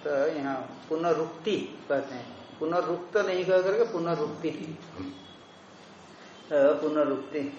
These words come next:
पुनरुक्तेर भाव इति पौनरुक्त्यम। पुनरुक्ति अर्थात पुनर्वचन, पुनर्कथन। तो यहाँ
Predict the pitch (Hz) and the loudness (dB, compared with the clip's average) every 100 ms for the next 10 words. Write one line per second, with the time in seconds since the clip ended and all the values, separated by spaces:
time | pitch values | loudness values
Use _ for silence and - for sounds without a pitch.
0 | - - - - - - - - - 160 | -16 -20 -20 -20 -20 -20 -20 -20 -8 -2
1 | 165 165 156 - 175 180 196 143 143 143 | 2 4 4 2 4 4 4 6 6 6
2 | 185 190 175 - 151 143 143 131 123 - | 6 4 2 0 0 0 -2 -2 -4 -2
3 | 160 139 127 - - - - 160 180 190 | 0 0 -4 -8 -16 -20 -6 0 4 4
4 | 185 190 220 220 214 156 156 147 143 170 | 4 2 2 6 6 6 2 0 -2 0
5 | 175 170 170 165 180 180 175 - 165 160 | 0 4 2 4 2 0 -6 -6 -2 0
6 | 160 170 165 175 165 165 - - - - | 2 2 0 -2 -4 -6 -12 -18 -20 0
7 | 160 160 180 165 139 139 | 2 4 4 4 2 -2